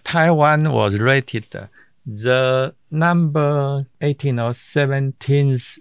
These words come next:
area with the least, uh, water available for each person.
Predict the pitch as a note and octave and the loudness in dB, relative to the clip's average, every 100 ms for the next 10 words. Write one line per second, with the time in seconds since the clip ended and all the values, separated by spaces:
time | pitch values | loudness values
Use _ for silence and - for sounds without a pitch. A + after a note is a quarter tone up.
0 | - C3+ A2 F#2 E2 D2+ - - _ _ | -2 2 2 2 0 -4 -8 -14 _ _
1 | - G#2 B2 B2 - G#2 F#2+ F2 F#2+ F#2+ | -8 -4 -4 -6 -10 -6 -4 -4 -6 -2
2 | A#2 C#3 - - A2+ G#2+ G#2+ A2 - G2+ | 2 2 -2 -4 -4 -2 -6 -10 -2 -2
3 | G2+ G2 G2 G2+ - - _ _ - G#2 | 0 -2 -2 -6 -12 -20 _ _ -8 -4
4 | F2 G2+ F2+ E2+ E2 - F2+ F2 F2+ - | 0 0 0 -4 -6 -6 -6 -6 -10 -8
5 | G2+ F#2 | -8 -8